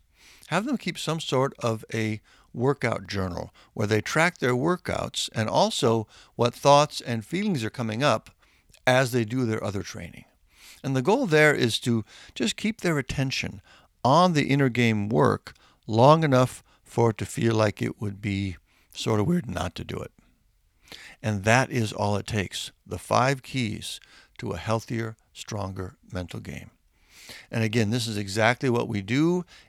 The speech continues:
in the Raise Your Inner Game Sports Academy and what coaches learn to do with their players in the Sports Academy coach training. Focus on the mechanics, depersonalize it,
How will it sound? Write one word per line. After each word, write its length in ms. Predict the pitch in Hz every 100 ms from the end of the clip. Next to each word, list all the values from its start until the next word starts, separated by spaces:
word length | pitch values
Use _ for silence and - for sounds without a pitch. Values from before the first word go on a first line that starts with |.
| -
in 100 | 107
the 80 | 101
Raise 200 | 110 95
Your 100 | 113
Inner 140 | 110
Game 200 | 101 104
Sports 280 | - 110 92
Academy 560 | 113 143 160 180 175 175 _ _ _ _ -
and 140 | 110
what 160 | 110 110
coaches 440 | - 180 - 127
learn 200 | 110 120
to 80 | 113
do 120 | 110
with 120 | 113
their 140 | 101 107
players 580 | 170 180 131 113 - - _ - _ _
in 200 | - 104
the 80 | 107
Sports 320 | - 117 98
Academy 400 | 107 95 92 127
coach 260 | 127 185 -
training. 320 | - 67 - _ _ _ _ _ _
Focus 380 | 110 113 110 -
on 140 | 95
the 60 | 95
mechanics, 680 | 92 156 160 160 - - - _ _ _ _ _
depersonalize 880 | - 95 - 143 151 156 143 139 135
it, 120 | 143